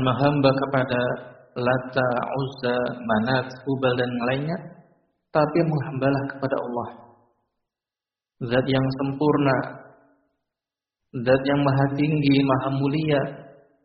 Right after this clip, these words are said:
dan tidak ada kehinaan sedikit pun menghamba kepada Allah Subhanahu wa taala. Bahkan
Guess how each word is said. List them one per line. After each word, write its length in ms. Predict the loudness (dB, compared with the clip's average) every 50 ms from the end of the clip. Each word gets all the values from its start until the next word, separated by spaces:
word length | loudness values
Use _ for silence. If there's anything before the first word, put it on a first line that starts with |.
| _ _ _ _ _ _ _ _ _ _ _ _ -4
dan 160 | 0 2 2 2 2
tidak 200 | 0 2 2 4
ada 120 | 4 2 2 0
kehinaan 520 | 0 -2 -2 -2 -2 -2 0 0 -2 -2 -4 -6
sedikit 320 | -6 -6 -4 -2 -2 -4 -4 -4 -2
pun 120 | -2 -2 0 0
menghamba 440 | 0 -2 0 0 0 -2 0 -2 -2 -2
kepada 280 | -2 -4 -2 0 2 2
Allah 240 | 2 2 0 -2 -4 -4 -8 -14
Subhanahu 440 | -16 -14 -12 -10 -10 -10 -10 -10 -12 -14
wa 80 | -14
taala. 320 | -14 -14 -18 -18 -18 -20 _ _ _ _ _ _ _ _ _ _ _ _ _ _ _ _ _ _ _ _ _ _ _ _ _ _ _ _ _ _ _ _ _ _ _ _ _ _ _ _ -10
Bahkan 480 | -8 -8 -8 -8 -4 0 0 2 2